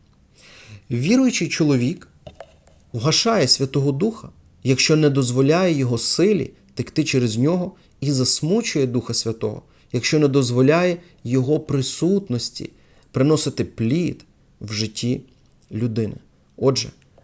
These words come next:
не можна засмучувати Духа Святого і не потрібно його вгашати в своєму житті. Святий Дух хоче наділити наше життя силою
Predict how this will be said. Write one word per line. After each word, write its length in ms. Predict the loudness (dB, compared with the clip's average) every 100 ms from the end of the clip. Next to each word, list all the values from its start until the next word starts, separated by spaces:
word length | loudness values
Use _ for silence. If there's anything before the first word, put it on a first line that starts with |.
| _
не 140 | 0
можна 340 | 2 2 0 -2
засмучувати 760 | 0 0 2 0 0 -2 -2
Духа 240 | -2 -4 -6
Святого 460 | -8 -10 -10 -12 -16 _
і 60 | -4
не 100 | -2
потрібно 460 | -2 -2 -2 0 -2
його 320 | -2 -4 -6 -10 _
вгашати 640 | -16 -8 -6 -2 -2 -2 0
в 40 |
своєму 280 | -2 -2 -8
житті. 340 | -12 -16 -20 -20 _ _ _ _ _ _ _ _ _
Святий 360 | 0 2 2 2
Дух 200 | 0 -2
хоче 420 | 0 0 2 -2 -4 _ 0
наділити 720 | 2 4 4 6 4 4 -2
наше 360 | 0 0 -2
життя 500 | -4 -6 -2 -2 -2 -8 _ _ _ _ _
силою 640 | 0 2 4 4 2 -4